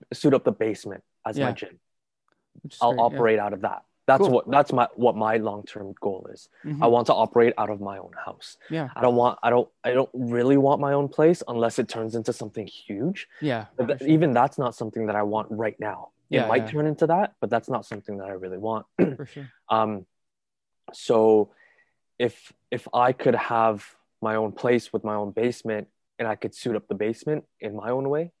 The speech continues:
Speaker 1: and have my gym there, I'll run
Speaker 2: Yeah.
Speaker 1: the classes that way. Um, and you know how, how I told you about my pre-construction home before,
Speaker 2: Yeah.
Speaker 1: that pre-construction home, it's, it's what's called a, um, uh, a condo townhouse.
Speaker 2: Okay.
Speaker 1: So it doesn't have a basement.
Speaker 2: Oh, okay.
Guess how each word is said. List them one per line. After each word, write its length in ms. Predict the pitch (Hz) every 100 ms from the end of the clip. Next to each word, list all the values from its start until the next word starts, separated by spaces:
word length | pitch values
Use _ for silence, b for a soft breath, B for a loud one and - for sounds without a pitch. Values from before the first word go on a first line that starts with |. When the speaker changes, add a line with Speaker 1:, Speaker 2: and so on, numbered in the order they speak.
| -
Speaker 1:
and 100 | 101
have 120 | 107
my 120 | 107
gym 220 | 101 107 98
there, 220 | 113 151 -
I'll 100 | 107
run 140 | 104
Speaker 2:
Yeah. 60 | -
Speaker 1:
the 40 |
classes 360 | - 90 - 95
that 200 | 98 -
way. 100 | - - b b b b b -
Um, 400 | 107 107 104 98 _ _ _ _ _ 135
and 140 | 127
you 60 | 123
know 100 | 110
how, 240 | 120 120 -
how 240 | - 123
I 100 | 117
told 320 | 113 - 120 110
you 60 |
about 380 | 107 107 107 -
my 140 | 117 104
pre-construction 720 | - 120 110 107 107 - 101
home 220 | 104 107
before, 500 | 104 - 131 131 110 b 151
Speaker 2:
Yeah. 120 | 135
Speaker 1:
that 140 | 120
pre-construction 680 | - 139 139 113 127 - 113
home, 360 | 101 120 120 - -
it's, 360 | 113 104 - -
it's 180 | 117 120
what's 180 | 117
called 320 | - 113 107 - 113
a, 240 | 110 107
um, 300 | 104 104 101 - _ _ _ _ _ _ -
uh, 220 | 104 104 -
a 60 |
condo 400 | - - 117 107
townhouse. 720 | 104 - 113 110 160 - - _ _
Speaker 2:
Okay. 160 | 139 147
Speaker 1:
So 140 | 143
it 60 | 117
doesn't 220 | 123 117
have 120 | 107 104
a 40 |
basement. 460 | - 110 107 - - _ _ _
Speaker 2:
Oh, 360 | 143 143 147 156
okay. 220 | 156 143